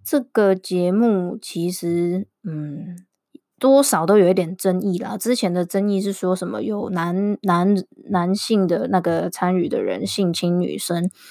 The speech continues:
然后因为参加这个节目，你知道，所有的东西都是会被扭曲的。我们在实境节目上看到的东西，可能他已经是把很多过程都剪掉了，所以其实我们观众在看的内容是很扭曲的。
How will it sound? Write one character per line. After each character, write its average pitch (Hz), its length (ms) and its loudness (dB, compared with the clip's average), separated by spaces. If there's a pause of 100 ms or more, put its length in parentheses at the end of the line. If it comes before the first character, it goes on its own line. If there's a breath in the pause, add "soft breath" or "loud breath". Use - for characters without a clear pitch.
(220 loud breath)
然 190 140 2
后 202 520 4
因 220 180 4
为 220 160 6
参 202 160 2
加 202 100 4
这 202 120 2
个 180 100 6
节 175 180 -2
目， 185 140 2
你 165 60 0
知 165 80 0
道， 175 240 2 (340 loud breath)
所 - 280 2
有 202 100 8
的 180 80 4
东 196 180 4
西 196 100 4
都 196 160 4
是 196 140 0
会 202 140 4
被 185 160 4
扭 185 260 0
曲 160 340 -4
的。 - 220 -6 (320 soft breath)
我 185 100 -4
们 185 200 2
在 247 160 4
实 185 200 -4
境 220 160 2
节 175 160 2
目 190 160 2
上 196 200 2
看 202 180 2
到 190 80 4
的 175 60 0
东 180 200 0
西， 180 200 -2
可 180 160 -4
能 170 200 -2 (240 soft breath)
他 254 200 2
已 190 40 2
经 214 200 2
是 233 220 4
把 170 280 -2
很 175 360 0
多 220 280 6
过 220 260 6
程 165 200 -2
都 185 280 4
剪 160 380 -2
掉 180 240 2
了， - 120 -14 (300 soft breath)
所 262 160 0
以 233 200 4
其 208 120 -2
实 202 140 2
我 180 180 2
们 170 220 -2
观 208 180 4
众 202 200 2
在 190 160 2
看 185 240 0
的 165 100 -2
内 180 180 0
容 190 200 -4
是 - 160 -4
很 165 200 -4
扭 175 220 -6
曲 160 240 -8
的。 - 160 -10